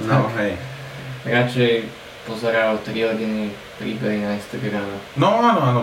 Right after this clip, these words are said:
Speaker 1: to je ďalšia vec, jasné. A zapájajú sa do nezmyselných komentárov na sociálnych sieťach,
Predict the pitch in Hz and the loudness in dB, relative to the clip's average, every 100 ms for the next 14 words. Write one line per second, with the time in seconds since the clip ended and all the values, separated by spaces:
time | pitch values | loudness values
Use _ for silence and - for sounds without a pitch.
0 | 117 117 113 113 - 98 95 95 - - | 2 2 4 2 0 -2 -2 -4 -8 -12
1 | - 107 - - - - - - - 98 | -6 -4 -4 -8 -12 -14 -16 -14 0 2
2 | 101 113 113 117 107 104 104 113 101 104 | 4 4 4 4 4 4 2 0 0 0
3 | 104 110 - 104 98 - 107 101 98 101 | 0 -2 -2 0 0 0 0 0 0 2
4 | 95 95 92 92 - - - - 117 104 | 2 2 0 -4 -8 -16 -16 -6 -4 -2
5 | 113 98 98 92 101 95 92 85 | 0 0 0 -4 -2 -2 -2 -6